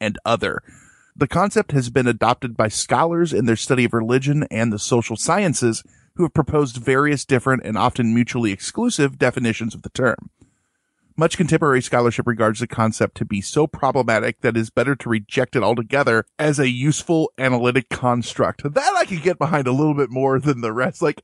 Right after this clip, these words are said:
it's magic, that's crap, throw it out. Now, not to be outdone, the dictionary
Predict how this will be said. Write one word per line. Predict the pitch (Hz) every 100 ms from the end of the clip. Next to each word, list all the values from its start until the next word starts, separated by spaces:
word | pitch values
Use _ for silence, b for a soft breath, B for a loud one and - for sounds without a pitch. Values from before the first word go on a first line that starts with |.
| -
it's | 233 -
magic, | 208 240 247 196 220 - B 165 -
that's | 208 -
crap, | - 180 147 -
throw | - 135
it | 131
out. | 117 - b b -
Now, | 165 156
not | 185
to | 180
be | 175
outdone, | 143 139 135
the | 123
dictionary | 135 160 - 131 120 113